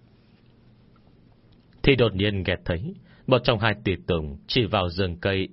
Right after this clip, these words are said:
bên bờ nói: "Thần tiên gia gia, tiểu nhân thấy có bóng người thoáng qua trong rừng cây, có phải cái thứ ma quỷ kia đang ở trong rừng không?" "Ai cho hai người lê mê ở chỗ này? Trong rừng cây có thứ gì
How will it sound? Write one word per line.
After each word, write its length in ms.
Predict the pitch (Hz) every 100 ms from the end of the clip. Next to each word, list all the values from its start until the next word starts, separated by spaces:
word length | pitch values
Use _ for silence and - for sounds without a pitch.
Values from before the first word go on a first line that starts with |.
| _
bên 200 | 151 113
bờ 180 | 85 71
nói: 180 | 85 104 202 - _ _ _ _ _ _ _
"Thần 160 | - 123
tiên 160 | 131 104
gia 120 | 110
gia, 240 | 92 101 - _ - - - -
tiểu 120 | 131
nhân 160 | 113 104
thấy 160 | 113 117
có 120 | 151 -
bóng 200 | 139 160
người 220 | 98 92 92 -
thoáng 220 | 117 175
qua 180 | 123 104 104
trong 160 | 196 127
rừng 220 | 107 87
cây, 160 | 117 - - - - - - -
có 120 | 147
phải 180 | - 87
cái 120 | 120 110
thứ 120 | 147
ma 200 | 110 107 104
quỷ 220 | 104 80
kia 200 | - 107 104 - _ -
đang 160 | 165 170
ở 120 | 95 -
trong 180 | 180
rừng 200 | 120 113
không?" 260 | 98 127 135 - - - _ - - - - _ _ _ _ - - _ _ _ - - _ _ _ _ _ _ _ _ - - _ _
"Ai 180 | 98 107
cho 120 | 120
hai 200 | 104 113
người 260 | 107 113 113 -
lê 200 | 113 123
mê 160 | 120 135
ở 120 | 117
chỗ 200 | 98 208
này? 240 | 135 95 - - _ - - -
Trong 180 | 202 180
rừng 200 | 135 113
cây 180 | 143 143
có 120 | 175
thứ 160 | 165 185
gì 140 | 110